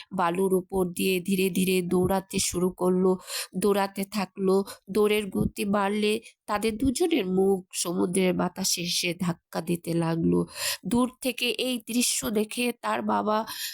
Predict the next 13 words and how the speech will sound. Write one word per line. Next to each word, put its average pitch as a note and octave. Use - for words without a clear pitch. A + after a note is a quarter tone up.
চোখে A#3+
পানি G#3
আটকে G3+
রাখতে F#3+
পারল F#3
না। F#3
পঙ্গু G3+
ছেলেটি F#3+
খুশিতে F#3
তার F#3
দু F#3+
হাত F3+
দুদিকে F#3